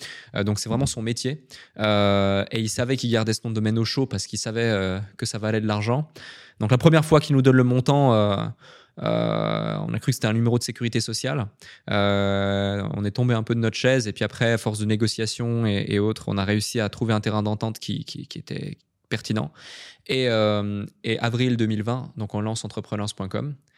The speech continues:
Et depuis, euh, on a fait beaucoup de choses. Euh, d'abord, on aidait aussi les débutants.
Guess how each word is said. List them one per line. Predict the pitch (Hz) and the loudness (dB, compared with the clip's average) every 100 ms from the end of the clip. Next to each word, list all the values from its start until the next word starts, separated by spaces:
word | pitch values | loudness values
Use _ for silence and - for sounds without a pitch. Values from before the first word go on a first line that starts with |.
| _ _ _ | _ _ _
Et | - | -4
depuis, | 117 151 156 147 160 190 - - - | 2 2 2 2 2 0 -6 -16 -6
euh, | 117 110 110 110 107 | -2 0 0 -2 -2
on | 107 | -4
a | |
fait | 110 117 | -4 -4
beaucoup | 123 143 | -4 -4
de | |
choses. | - 156 139 127 - - - _ | 0 2 0 -6 -14 -20 -20 _
Euh, | 107 104 101 101 | -2 0 2 2
d'abord, | 113 139 131 | 2 4 4
on | 117 | 2
aidait | 113 113 | 2 2
aussi | 110 - 120 | 0 -2 -4
les | 120 | -2
débutants. | 110 107 - 151 | 0 0 0 -2